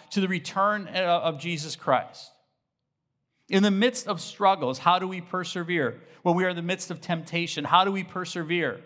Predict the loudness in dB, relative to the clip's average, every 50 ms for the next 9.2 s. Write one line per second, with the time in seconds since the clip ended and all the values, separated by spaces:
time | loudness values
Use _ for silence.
0 | -20 _ _ _ _ _ _ _ _ _ _ _ _ _ _ -2 0 0 2 2
1 | 0 0 -2 -2 -8 -8 -8 -4 -4 -4 -4 -4 -10 -12 -8 -6 -6 -6 -6 -6
2 | -8 -10 -12 -12 _ _ _ _ _ _ _ _ _ _ _ _ _ _ -6 -4
3 | 0 6 6 8 8 8 6 6 4 2 2 2 4 2 2 0 -2 -4 -4 -4
4 | -2 0 -2 -2 -2 -2 -4 0 2 2 2 2 0 0 -2 -4 -2 -2 -2 -2
5 | -2 -2 -2 -4 -4 -4 -6 -6 -6 -2 0 0 0 -2 -6 -12 -8 -2 0 0
6 | 0 0 -2 -4 -8 -12 -20 _ _ _ _ _ _ _ 0 2 4 4 4 2
7 | 4 2 4 6 6 6 6 4 2 -2 -8 -20 -20 _ _ -16 -6 0 2 2
8 | 2 0 -4 -4 -4 -4 -4 -2 -2 -2 -2 0 0 -2 -2 -4 -8 -12 -14 -14
9 | -14 -14 -20